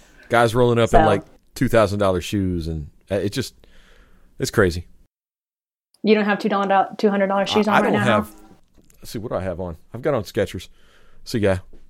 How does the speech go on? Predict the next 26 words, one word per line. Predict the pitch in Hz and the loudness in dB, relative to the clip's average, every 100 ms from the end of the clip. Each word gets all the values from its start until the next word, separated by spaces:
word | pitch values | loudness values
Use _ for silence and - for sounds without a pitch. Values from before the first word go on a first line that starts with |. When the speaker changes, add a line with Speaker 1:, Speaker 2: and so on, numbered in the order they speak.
| - - | -14 -6
Speaker 1:
that's | 113 | 0
how | 131 104 | 4 4
I | |
roll. | 101 95 92 - - - - - - - | 4 2 -2 -6 -12 -18 -18 -20 -20 -20
Speaker 2:
'Kay. | - 240 220 190 | -2 0 2 0
Speaker 1:
Uh, | 190 - - - - | -2 -2 -20 -20 -2
Speaker 2:
Well, | 240 262 254 254 254 - 240 | 6 6 8 4 0 -6 4
mine | 285 320 370 392 415 370 - | 6 6 6 4 2 -2 -2
might | 294 311 339 | 2 2 2
not | 285 233 | -2 0
be | 254 | 2
as | 240 | 2
interesting | 226 240 233 240 | 2 0 0 -4
to | |
people | 220 220 214 | -2 -2 0
outside | 208 - 196 | -2 -2 -4
of | 202 | -4
Kansas | 196 180 170 | -6 -8 -4
City, | 196 175 175 | -4 -4 -6
but | 175 202 | -4 -2
I | 196 | 2
thought | - 254 | 4 6
I'd | 254 247 | 6 4
share | - 202 | 0 2
it | 185 202 | 2 0
because | 190 196 185 175 170 - | -4 0 2 2 -2 -12